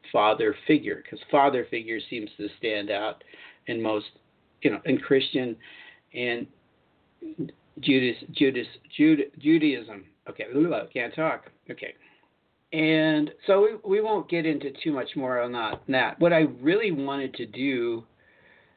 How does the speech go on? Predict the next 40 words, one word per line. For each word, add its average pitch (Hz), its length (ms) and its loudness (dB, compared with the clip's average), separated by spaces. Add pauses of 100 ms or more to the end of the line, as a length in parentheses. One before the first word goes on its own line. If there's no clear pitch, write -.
(480)
that 131 480 2 (1040)
we 151 180 2
could 151 220 -4
get 156 160 4
into 139 260 2
more 131 360 -2
about 117 280 0
what 123 140 0
other, 117 320 -2 (180)
'cause 151 80 2 (140)
this 190 180 -8
is 170 160 -4
not 175 300 2
about 127 260 0
religion 117 500 -6 (280)
so 117 100 -4
much. - 240 -8 (160)
This 143 100 -8
is - 120 -4
about 139 360 4
God. 123 400 4
And, 127 240 -4
and 135 160 -2 (220)
from 147 240 6
the 127 80 0 (160)
concept 135 460 2
of 117 120 0
understanding 113 680 0
God 131 440 6
is 107 140 -8 (140)
we 123 140 0
have 120 220 -2
religions 113 540 -6 (320)
flowing 113 420 2 (120)
forth 170 340 4 (500)
and 135 120 -6
an 135 160 -2
understanding 127 680 2
of 107 140 -6
this 107 120 -12